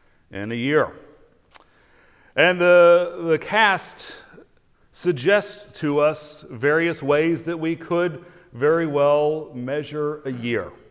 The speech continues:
In daylights, in sunsets, in midnights, in cups of coffee, in inches, in miles, in laughter, in strife.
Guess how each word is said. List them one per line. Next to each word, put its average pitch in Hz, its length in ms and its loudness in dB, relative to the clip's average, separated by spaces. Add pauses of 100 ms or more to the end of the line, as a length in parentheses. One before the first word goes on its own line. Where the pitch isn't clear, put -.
(960)
In 117 200 -6
daylights, 135 880 -4
in 113 200 -6
sunsets, - 1080 -6 (400)
in 113 280 -6
midnights, 151 680 -8
in 127 160 -6
cups - 320 -14
of 135 100 -14
coffee, 120 560 -10 (800)
in 120 160 -4
inches, 160 480 -2
in 127 160 -4
miles, 135 640 -4
in 101 240 -8
laughter, 120 640 -6
in 117 160 -8
strife. - 760 -14